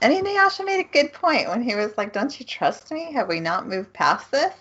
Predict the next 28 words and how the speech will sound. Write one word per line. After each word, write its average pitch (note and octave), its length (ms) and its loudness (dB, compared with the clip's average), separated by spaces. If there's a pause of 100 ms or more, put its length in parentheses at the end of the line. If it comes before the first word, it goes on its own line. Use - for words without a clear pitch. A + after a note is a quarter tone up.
(420)
And A3+ 120 6
I D#4 240 6
thought G3 400 4
maybe, G3+ 640 -4
"Oh, C4+ 240 4
he B3 140 -10
can't D4 380 -8
take G#3+ 220 -4
off F3 220 2
the E3 80 -4
necklace D#3 480 -6
'cause G3+ 260 -8
it's G3+ 240 -8
a, F3 420 0
once G3 320 -6
it's - 200 -8
on, F#3+ 240 -4
it's G#3 180 -8
on." D3+ 380 2
And D#3 120 -8
even G3 260 -8
though G3 120 -4
he's - 220 -14
being F#3 300 -4
nice C#4 300 0
all C#3+ 140 2
the D3 100 -8
time, D3+ 460 -4